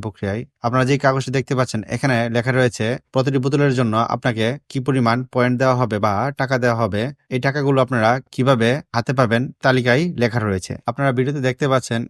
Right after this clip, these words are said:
একটি ভাই খালি বোতল নিয়ে সে মেশিনের ভিতরে ফেলতেছে। প্রতিটি বোতলের জন্য দশ সেন্ট পরিমাণ টাকা পাবে, অর্থাৎ এক পয়েন্ট করে টাকা পাবে। সে যতগুলো বোতল ভিতরে ফেলবে, প্রতিটি বোতলের মোট পরিমাণ হিসাব করে তাকে পয়েন্ট বা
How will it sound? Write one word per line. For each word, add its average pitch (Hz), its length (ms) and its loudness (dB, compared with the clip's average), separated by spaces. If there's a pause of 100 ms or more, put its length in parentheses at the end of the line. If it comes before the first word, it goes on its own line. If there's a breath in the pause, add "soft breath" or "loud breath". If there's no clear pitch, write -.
(120)
একটি 147 200 -2
ভাই 110 220 2 (140)
খালি 135 300 0
বোতল 143 280 0
নিয়ে 110 160 0 (240)
সে 131 120 2 (200)
মেশিনের 131 400 0
ভিতরে 123 260 0 (240)
ফেলতেছে। 113 440 0 (220)
প্রতিটি 139 380 -2
বোতলের 139 340 0
জন্য 113 160 0 (220)
দশ 131 240 2
সেন্ট 139 220 0
পরিমাণ 131 340 2 (200)
টাকা 123 240 2
পাবে, 98 220 -4 (220)
অর্থাৎ 135 240 2 (220)
এক 139 120 -8
পয়েন্ট 139 280 0
করে 135 180 4 (280)
টাকা 120 180 0
পাবে। 101 240 -4 (200)
সে 135 120 0 (320)
যতগুলো 135 420 0 (220)
বোতল 127 280 -2 (220)
ভিতরে 131 340 0
ফেলবে, 117 280 0 (180)
প্রতিটি 135 340 -2
বোতলের 135 460 2 (260)
মোট 139 160 0 (220)
পরিমাণ 139 380 0
হিসাব 135 260 -2
করে 143 180 -2 (220)
তাকে 123 240 2 (280)
পয়েন্ট 143 240 2 (100)
বা 113 100 6